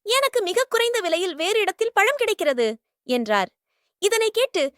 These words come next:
சிவா மிகவும் வருத்தப்பட்டார். நிறைய வாழைத்தாறுகளை அறுத்து வைத்துவிட்டு அதை எப்படி விற்பனை செய்வது?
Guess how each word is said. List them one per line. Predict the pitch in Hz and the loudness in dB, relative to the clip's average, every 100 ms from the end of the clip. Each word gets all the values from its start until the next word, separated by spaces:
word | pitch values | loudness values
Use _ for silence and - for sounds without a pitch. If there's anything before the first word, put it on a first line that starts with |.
| _ | _
சிவா | - 370 480 523 | -6 0 2 2
மிகவும் | 294 311 339 403 | 0 0 0 0
வருத்தப்பட்டார். | 311 330 339 233 220 196 170 _ _ _ _ | 0 0 0 -2 0 -2 -2 _ _ _ _
நிறைய | 277 440 508 508 | -2 0 2 2
வாழைத்தாறுகளை | 370 370 453 427 359 349 330 339 | 2 2 2 0 0 2 0 0
அறுத்து | 269 359 - | 0 0 0
வைத்துவிட்டு | 370 339 320 294 330 277 - _ | -4 -4 -6 -4 0 -2 -2 _
அதை | 392 440 381 | 0 2 0
எப்படி | 480 508 453 | 0 0 0
விற்பனை | 311 - 508 370 | 0 -2 -2 0
செய்வது? | 294 240 208 | -2 -2 -2